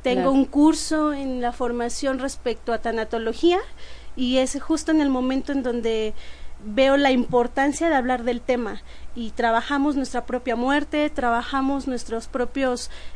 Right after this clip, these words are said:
Speaker 1: eh, nuestras propias pérdidas y es lo que me va orientando hacia, hacia el área del sentido, del sentido de la muerte, porque puede tener también un sentido.
Speaker 2: Ok, ¿y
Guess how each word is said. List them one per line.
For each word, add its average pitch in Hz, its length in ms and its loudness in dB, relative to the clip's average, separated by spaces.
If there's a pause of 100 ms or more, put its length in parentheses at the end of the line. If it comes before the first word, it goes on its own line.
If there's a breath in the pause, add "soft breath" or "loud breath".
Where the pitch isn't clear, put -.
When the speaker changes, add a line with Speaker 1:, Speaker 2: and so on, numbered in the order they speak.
Speaker 1:
eh, 226 260 0
nuestras 254 280 -4
propias 302 360 -2
pérdidas 302 680 2 (480 soft breath)
y 247 200 0
es 254 140 0
lo 269 100 0
que 254 100 -4
me 233 120 0
va 226 140 2
orientando 226 580 -2
hacia, 208 560 -6
hacia 240 280 -4
el 233 100 -2
área 226 300 -2 (360 soft breath)
del 233 220 -2
sentido, 285 720 2 (260)
del 247 140 -2
sentido 262 420 -2
de 247 80 -2
la 208 120 0
muerte, 214 440 -4 (160)
porque 226 240 -8
puede 262 260 -2
tener 240 300 -4
también 247 400 -4
un 240 80 -6
sentido. 196 440 -8 (880 soft breath)
Speaker 2:
Ok, 196 200 -2 (220)
¿y 220 100 -6